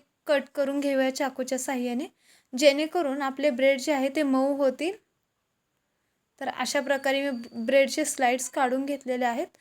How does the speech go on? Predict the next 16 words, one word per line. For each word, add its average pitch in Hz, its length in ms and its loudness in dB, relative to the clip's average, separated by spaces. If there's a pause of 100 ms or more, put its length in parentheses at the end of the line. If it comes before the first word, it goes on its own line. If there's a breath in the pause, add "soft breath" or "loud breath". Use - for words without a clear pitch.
(280 soft breath)
तर 285 80 2
हे 294 160 0
मिक्सरच्या 330 560 2
जारमध्ये 330 680 2 (160)
बारीक 247 440 -2
पावडर 262 260 0
करून 285 300 0
घेऊया. 277 320 0 (1300)
हवा 269 240 4
असेल 302 280 2
तर 330 140 2
तुम्ही 320 200 0
हातानेही 277 640 0
बारीक 277 360 2
करू 294 200 2
शकता. 294 420 -2